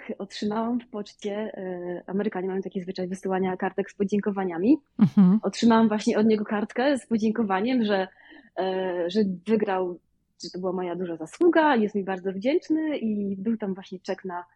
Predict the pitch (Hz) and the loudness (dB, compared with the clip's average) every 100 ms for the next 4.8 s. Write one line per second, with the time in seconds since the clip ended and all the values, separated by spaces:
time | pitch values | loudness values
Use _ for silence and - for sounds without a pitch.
0 | _ _ _ _ 539 453 381 330 - 262 | _ _ _ _ 2 2 4 2 2 -2
1 | 247 370 285 302 277 285 311 311 269 294 | 2 2 2 0 0 -2 -2 -2 0 2
2 | 349 269 240 262 233 233 _ - 381 202 | 2 -2 -4 -4 -6 -10 _ -6 -4 -4
3 | 190 190 302 240 208 208 202 330 - 240 | -8 -6 -6 -6 -8 -4 -4 -4 -6 -12
4 | - _ - 523 554 202 180 | -14 _ -20 -18 -10 -8 -8